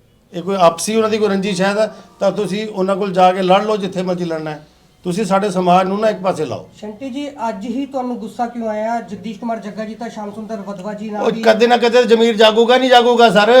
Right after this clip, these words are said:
Speaker 2: ਰਾਣਾ ਸਾਹਿਬ ਬਾਰੇ ਵੀ ਬਹੁਤ ਕੁਝ
Speaker 1: ਮੈਂ ਕਿਹਾ
Speaker 2: ਬੋਲਦੇ
Speaker 1: ਕਦੇ
Speaker 2: ਸੀ।
Speaker 1: ਨਾ ਕਦੇ ਤਾਂ ਜ਼ਮੀਰ ਜਾਗੂਗਾ, ਸਾਰੀ ਉਮਰ ਪਿਛਲੀ ਕਲਾਸ 'ਚ ਥੋੜ੍ਹੀ ਬੈਠਾਂਗੇ,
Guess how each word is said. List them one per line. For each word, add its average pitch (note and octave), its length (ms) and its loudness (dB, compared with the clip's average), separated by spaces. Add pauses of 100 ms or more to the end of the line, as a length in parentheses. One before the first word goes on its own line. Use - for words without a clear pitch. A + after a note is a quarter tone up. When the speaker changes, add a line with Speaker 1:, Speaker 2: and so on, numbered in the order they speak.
(140)
Speaker 2:
ਰਾਣਾ A#3+ 260 2
ਸਾਹਿਬ B3 200 0
ਬਾਰੇ A#3+ 200 -2
ਵੀ B3+ 80 -8
ਬਹੁਤ A3 220 -8
ਕੁਝ D3+ 100 -6
Speaker 1:
ਮੈਂ F#3 100 4
ਕਿਹਾ A3+ 220 4
Speaker 2:
ਬੋਲਦੇ A3 60 -2
Speaker 1:
ਕਦੇ G#3+ 140 2
Speaker 2:
ਸੀ। A#3+ 60 6
Speaker 1:
ਨਾ A#3 120 2
ਕਦੇ A#3 220 2
ਤਾਂ A#3 100 4
ਜ਼ਮੀਰ A3 320 2
ਜਾਗੂਗਾ, G#3+ 480 4
ਸਾਰੀ G3+ 280 2
ਉਮਰ G#3+ 200 0
ਪਿਛਲੀ F#3+ 300 -6
ਕਲਾਸ F#3+ 300 4
'ਚ F#3 60 -4
ਥੋੜ੍ਹੀ F#3+ 160 0
ਬੈਠਾਂਗੇ, F#3 640 -2